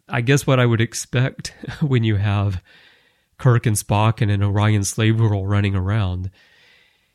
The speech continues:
It's based on an English translation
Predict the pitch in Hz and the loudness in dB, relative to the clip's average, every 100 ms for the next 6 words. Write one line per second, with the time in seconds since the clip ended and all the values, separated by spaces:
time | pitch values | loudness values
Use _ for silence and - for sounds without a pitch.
0 | _ _ - 143 - 151 143 196 185 - | _ _ -4 -4 -6 -4 -2 -2 -4 -10
1 | - 139 139 127 123 113 110 107 _ _ | -8 -4 -2 -2 -2 -4 -8 -10 _ _
2 | 131 - 160 180 160 - - 127 123 104 | -6 0 2 4 2 0 -2 0 0 0
3 | 104 104 - 92 87 87 | 2 2 0 -4 -6 -10